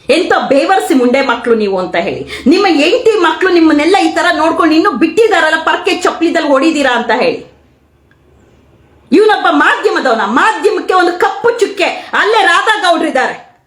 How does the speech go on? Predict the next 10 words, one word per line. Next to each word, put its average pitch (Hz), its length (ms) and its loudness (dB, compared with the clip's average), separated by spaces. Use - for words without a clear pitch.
ಗ್ಯಾರಂಟಿ 440 480 0
ನ್ಯೂಸ್ 392 220 -2
ರಾಧಾ 392 480 0
ಗೌಡ್ರಿದ್ದಾರೆ, 339 500 0
ವಿಜಯಲಕ್ಷ್ಮಿ 381 600 0
ಗೌ-, 311 320 0
ಆ, 262 160 0
ವಿಜಯಲಕ್ಷ್ಮಿ 370 600 0
ಅವರಿದ್ದಾರೆ. 320 560 -2
ಅವ್ರ 330 200 0